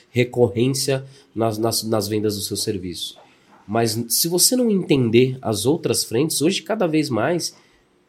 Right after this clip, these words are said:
qualquer empresa de pequeno ou grande porte consegue fazer uma comunicação integrada. Hoje você faz disparo de e-mail marketing pra, pros seus colaboradores. Hoje você tem uma rede social pro seu... Então, assim, existem tantas frentes de trabalho.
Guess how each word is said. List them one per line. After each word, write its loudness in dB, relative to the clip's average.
qualquer 4
empresa 4
de -2
pequeno 2
ou 0
grande 4
porte 2
consegue 0
fazer 0
uma 2
comunicação -2
integrada. -6
Hoje 2
você -10
faz 2
disparo 2
de 0
e-mail 6
marketing 0
pra, 0
pros -4
seus 0
colaboradores. 2
Hoje 0
você -4
tem 2
uma 4
rede 4
social 2
pro -6
seu... 0
Então, -4
assim, -2
existem 0
tantas 2
frentes 2
de -4
trabalho. -2